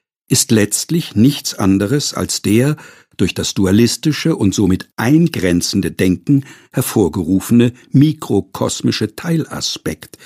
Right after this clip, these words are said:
dieses allumfassenden einen Geistes. Die grenzenlose Weite des einen Geistes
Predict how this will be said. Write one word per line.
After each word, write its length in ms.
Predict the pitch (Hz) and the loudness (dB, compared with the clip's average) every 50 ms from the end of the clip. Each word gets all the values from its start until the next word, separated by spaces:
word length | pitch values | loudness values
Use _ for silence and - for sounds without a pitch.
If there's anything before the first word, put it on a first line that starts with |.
| - - - _ - | -20 -20 -12 _ 0
dieses 500 | 110 110 98 - 92 80 - - - - _ _ _ _ - | 0 2 2 0 -2 -2 -2 -4 -6 -8 _ _ _ _ -2
allumfassenden 1120 | 127 139 143 117 - - 85 80 - - - - - - 101 95 - 87 87 82 - - _ | 0 0 0 0 -2 -2 -4 -6 -6 -6 -8 -8 -6 -4 -2 -2 -2 -2 -4 -4 -6 -8 _
einen 440 | - 131 135 123 90 69 - - - | -2 0 0 0 0 -2 -4 -8 -10
Geistes. 680 | - - - - - - - - - - - - - _ _ _ _ _ _ _ _ _ _ _ _ _ _ _ _ _ _ _ _ _ _ _ _ _ _ _ _ _ _ _ _ _ _ _ _ _ _ _ - | -10 -12 -12 -10 -12 -12 -12 -12 -14 -16 -16 -16 -16 _ _ _ _ _ _ _ _ _ _ _ _ _ _ _ _ _ _ _ _ _ _ _ _ _ _ _ _ _ _ _ _ _ _ _ _ _ _ _ -4
Die 100 | 113 117 | -4 0
grenzenlose 800 | - 117 127 175 220 - - 208 180 156 151 147 123 120 107 82 | 0 2 2 4 2 2 4 4 4 6 6 4 4 4 2 0
Weite 400 | 87 98 120 175 190 - 165 143 | 0 0 0 -2 -2 -2 -4 -4
des 320 | 107 95 92 - - - - | -2 -4 -6 -6 -6 -6 -4
einen 360 | 120 131 156 165 170 151 117 | -2 0 2 2 4 2 2
Geistes 640 | 131 110 104 101 95 - - - 82 - - - | 0 0 -2 -2 -2 -4 -6 -8 -8 -8 -8 -10